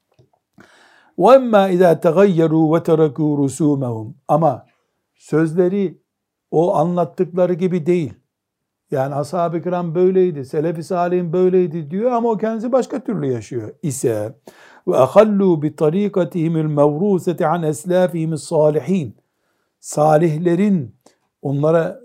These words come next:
bu davayı emanet eden salihlerin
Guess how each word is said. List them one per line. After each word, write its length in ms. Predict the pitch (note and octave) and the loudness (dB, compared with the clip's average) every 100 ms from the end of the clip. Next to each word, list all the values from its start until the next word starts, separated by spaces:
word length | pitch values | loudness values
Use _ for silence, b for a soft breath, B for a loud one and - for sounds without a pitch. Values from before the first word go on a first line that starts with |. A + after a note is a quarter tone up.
| D#3 | -8
bu 180 | D3 | -2
davayı 880 | D3+ D#3 D#3 D#3 D3+ D3+ D#3+ D3+ - _ - | 4 4 4 4 2 2 -2 -4 -10 _ -10
emanet 520 | C#3 C#3+ D3 D#3+ E3 | -6 -2 -2 -2 -2
eden 220 | D#3+ D3+ | -4 -6
salihlerin 1160 | C#3+ - D3 D#3 D#3 - D#3 D#3 G3 F#3 D#3 B2 | -6 -2 0 0 0 -4 -6 -2 0 0 -2 -8